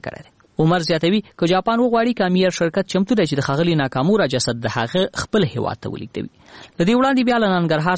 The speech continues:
سربیره په کابل، بامیان، خوست او ځینې نور ولایتونو کې خلکو د ښاغلي ناکامورا په یاد شمې بلې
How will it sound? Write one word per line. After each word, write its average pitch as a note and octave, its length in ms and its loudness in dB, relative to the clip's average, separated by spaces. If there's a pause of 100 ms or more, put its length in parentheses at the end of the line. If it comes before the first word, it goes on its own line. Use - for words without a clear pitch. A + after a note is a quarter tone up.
سربیره F#3+ 280 2
په D3 180 0 (100)
کابل، E3 320 0
بامیان، D3 460 0
خوست - 360 -2
او D3 100 0
ځینې C#3+ 240 2
نور A#3 140 4
ولایتونو D#3 420 2
کې C#3+ 80 -4
خلکو G#3 280 -2
د - 360 -10
ښاغلي F3 320 2
ناکامورا E3+ 480 0
په D#3 120 -2
یاد C#3+ 220 -2
شمې C#3 380 0
بلې G#2 160 -6